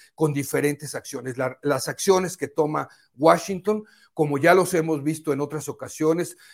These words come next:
el, el, este operativo de Rápido y Furioso, ¿verdad?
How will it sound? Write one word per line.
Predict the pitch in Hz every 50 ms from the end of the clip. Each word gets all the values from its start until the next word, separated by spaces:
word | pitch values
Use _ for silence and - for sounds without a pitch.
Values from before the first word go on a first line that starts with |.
| _ _
el, | - 131 131 123 123 120 -
el, | 131 127 120 117 123
este | 135 143 143 _ 160
operativo | 151 143 147 143 127 123 - _ 147 147 143 139 127
de | 131 127
Rápido | 127 147 143 - 147 135 131
y | 117
Furioso, | - - 123 123 131 143 165 170 165 - 165 131
¿verdad? | 127 117 117 131 156 175